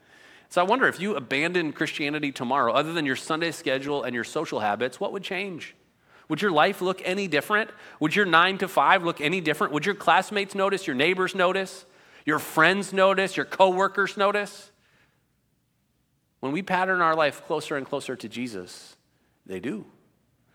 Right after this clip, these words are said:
Because the principle of daily dependence on God is the foundation of our relationship with him. It's the basis on which our faith depends. Maybe for you, this is an invitation to daily prayer that you schedule a reminder for.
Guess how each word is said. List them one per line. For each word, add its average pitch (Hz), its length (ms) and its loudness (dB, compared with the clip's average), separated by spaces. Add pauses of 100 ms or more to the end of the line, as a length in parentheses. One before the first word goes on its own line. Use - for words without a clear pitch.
(160)
Because 139 280 -4
the 131 80 -2
principle 180 540 -6
of 139 80 -10
daily 147 380 -2 (320)
dependence 165 440 -6
on 139 160 -6
God 131 200 0
is 120 160 -8
the - 80 -8
foundation 139 720 -8
of 131 180 -4
our 135 140 2
relationship 139 680 -8
with 107 120 -8
him. 87 200 -10 (600)
It's 175 220 -4
the 160 160 0
basis 180 600 -2
on 156 220 0
which 156 180 -4
our 156 140 2
faith 170 480 -4
depends. 196 720 -6 (760)
Maybe 196 300 0
for 196 140 -4
you, 202 180 -2
this 180 220 -4
is 151 100 -8
an 185 80 -8
invitation 175 640 -4
to 135 120 -2
daily 170 420 -2
prayer 165 320 0
that 135 180 -4
you 160 120 -10
schedule 160 460 -6
a 160 100 -4
reminder 135 560 -2
for. 110 320 -6